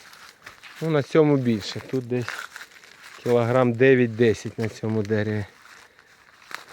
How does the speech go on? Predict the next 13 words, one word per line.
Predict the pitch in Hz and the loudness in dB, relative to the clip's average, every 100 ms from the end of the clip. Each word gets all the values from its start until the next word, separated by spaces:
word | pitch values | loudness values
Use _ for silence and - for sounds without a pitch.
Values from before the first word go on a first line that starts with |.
| - - - | -20 -20 -4
Висота | 127 120 147 127 131 | -2 2 0 4 4
невеличка, | 123 127 143 175 196 - 131 | 6 8 10 8 6 2 0
так | 135 - | 0 2
як | 131 117 | -2 -2
сорт | - 143 123 - _ - - _ - | 0 2 2 -4 _ -20 -20 _ -12
слаборослий. | - 131 127 143 175 180 - 127 | 2 4 6 6 6 4 0 4
Бачимо, | 139 131 - 123 | 4 4 0 2
десь | 135 123 - | 2 0 0
біля | 135 135 131 | 4 6 6
двох | 127 131 - | 6 4 4
метрів | 131 113 113 110 | 4 4 2 2
має | 120 117 | 4 4
дерево | 123 165 175 170 | 6 6 6 4